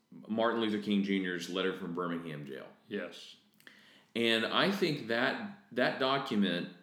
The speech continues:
Speaker 1: is one of the most significant, um, it's, it is one of the most significant documents in American history in terms of the, the crossroads between race and religion.
Speaker 2: Yes.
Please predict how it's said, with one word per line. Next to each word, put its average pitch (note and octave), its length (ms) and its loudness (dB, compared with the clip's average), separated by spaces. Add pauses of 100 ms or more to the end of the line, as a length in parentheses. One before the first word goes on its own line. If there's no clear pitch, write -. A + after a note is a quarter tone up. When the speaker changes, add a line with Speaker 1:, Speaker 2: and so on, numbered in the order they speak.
Speaker 1:
is G#2+ 540 2
one A#2 300 0
of B2 120 0
the A2 80 2
most G#2 540 2
significant, B2 1120 0 (640)
um, F2 800 0 (480)
it's, B2 220 0
it C#3 220 0
is C#3+ 140 0
one C3 160 0
of G#2+ 60 2
the G#2 60 6
most G2+ 280 2
significant A2+ 600 -2
documents G2 500 -2
in F2 80 -6
American F2 400 -4
history C#2+ 540 -10 (160)
in G2 120 -2
terms G2+ 380 0
of E2+ 240 -2 (340)
the, F#2 400 0 (140)
the F#2 300 -4
crossroads A2 640 0
between E2 540 -6
race G#2 600 -2
and F#2 140 -2
religion. E2+ 500 -4 (260)
Speaker 2:
Yes. - 460 -6